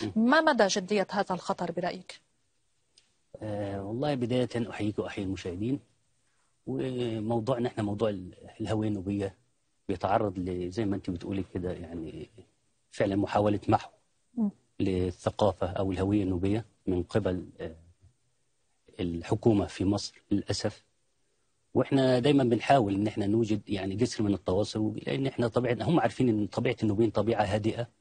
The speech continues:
Speaker 2: مهم.
Speaker 1: اللي هم ناس ما بيحبوش المشاكل وما بيحبوش التورط في صراعات. شفنا كثير من الصراعات في مصر سواء على الحكم او، او، انما احنا دايمًا حريصين ان احنا ناخد الجانب السلمي والجانب اللي هو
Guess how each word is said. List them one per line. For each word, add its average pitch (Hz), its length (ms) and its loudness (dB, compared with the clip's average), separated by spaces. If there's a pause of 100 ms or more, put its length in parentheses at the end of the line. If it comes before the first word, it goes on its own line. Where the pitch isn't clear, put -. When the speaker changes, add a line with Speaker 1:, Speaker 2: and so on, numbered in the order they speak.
(140)
Speaker 2:
مهم. 202 140 -4
Speaker 1:
اللي 170 120 2
هم 127 120 4
ناس 113 220 2
ما 104 60 0
بيحبوش 104 360 -2
المشاكل 95 600 -2
وما 92 100 -2
بيحبوش 110 420 -2
التورط 104 340 0
في - 100 -14
صراعات. 90 420 0 (480)
شفنا 151 260 4
كثير 117 280 0
من 110 60 6
الصراعات 101 480 0
في - 100 -4
مصر - 380 -2 (160)
سواء - 240 -2
على 101 120 0
الحكم - 280 -4
او، 104 220 -4
او، 110 220 -4
انما 170 220 -2
احنا 165 220 2
دايمًا 135 380 2
حريصين 110 400 0
ان 104 160 2
احنا 113 260 0 (360)
ناخد 117 240 4
الجانب 110 300 2
السلمي 110 420 2
والجانب 104 500 2
اللي 98 120 4
هو 117 180 2